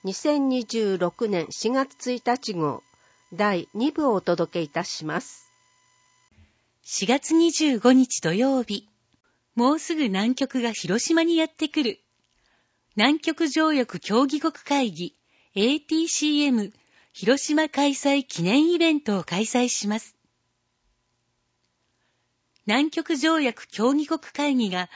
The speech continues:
Speaker 2: 五月に広島で開催されます。日本で三十二年ぶりの開催となる同会議の開催直前に、市民の皆さんに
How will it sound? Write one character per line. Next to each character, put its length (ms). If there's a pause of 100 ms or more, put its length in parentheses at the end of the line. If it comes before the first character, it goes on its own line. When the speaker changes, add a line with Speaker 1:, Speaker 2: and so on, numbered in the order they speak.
(320)
Speaker 2:
五 140
月 280
に 160
広 320
島 200
で 100
開 220
催 240
さ 140
れ 120
ま 140
す。 160 (880)
日 160
本 340
で 120
三 320
十 240
二 140
年 220
ぶ 80
り 100
の 120
開 200
催 280
と 120
な 120
る 180 (440)
同 280
会 340
議 140
の 120
開 240
催 260
直 320
前 180
に、 280 (460)
市 200
民 200
の 100
皆 200
さ 180
ん 120
に 180